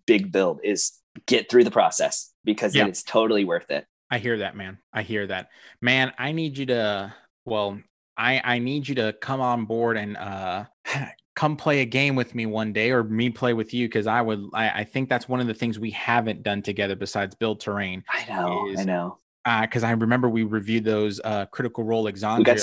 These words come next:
Speaker 1: do,
Speaker 2: Exandria.
Speaker 1: yeah, the Critical Role minis, yeah.
Speaker 2: Dude, those minis look sick. I'm not gonna lie, man. Those,
Speaker 1: I know.
Speaker 2: those minis look sick. And again, as a mini hoarder, collector, enthusiast,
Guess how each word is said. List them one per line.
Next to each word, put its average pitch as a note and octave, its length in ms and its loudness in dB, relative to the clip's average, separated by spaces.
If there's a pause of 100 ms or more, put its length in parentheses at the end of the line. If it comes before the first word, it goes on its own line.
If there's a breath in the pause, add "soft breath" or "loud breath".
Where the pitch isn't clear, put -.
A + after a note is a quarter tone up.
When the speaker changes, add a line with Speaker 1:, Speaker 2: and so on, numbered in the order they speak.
Speaker 1:
do, F#2+ 80 2
Speaker 2:
Exandria. - 40 2
Speaker 1:
yeah, A2 220 8
the G2 120 2
Critical G#2+ 320 0
Role G#2 220 4
minis, G2 320 -6
yeah. G#2 300 4
Speaker 2:
Dude, A#2+ 160 -6
those B2 180 2
minis A#2 260 -2
look F2+ 140 -10
sick. G2 360 -8
I'm G2 60 -10
not F#2+ 200 -10
gonna F2 120 -16
lie, C#2 180 -14
man. B1+ 320 -18
Those, G#2 200 -12
Speaker 1:
I G2 120 -6
know. D2+ 240 -8
Speaker 2:
those G#2 100 -14
minis G2+ 240 -14
look F2 180 -10
sick. F2+ 360 -10
And A2 100 -6
again, G#2+ 380 -2
as G#2+ 260 -6
a G2 140 -6
mini G#2+ 320 -4
hoarder, G#2+ 540 -4 (320 soft breath)
collector, G#2 760 -4 (120)
enthusiast, C3 960 -2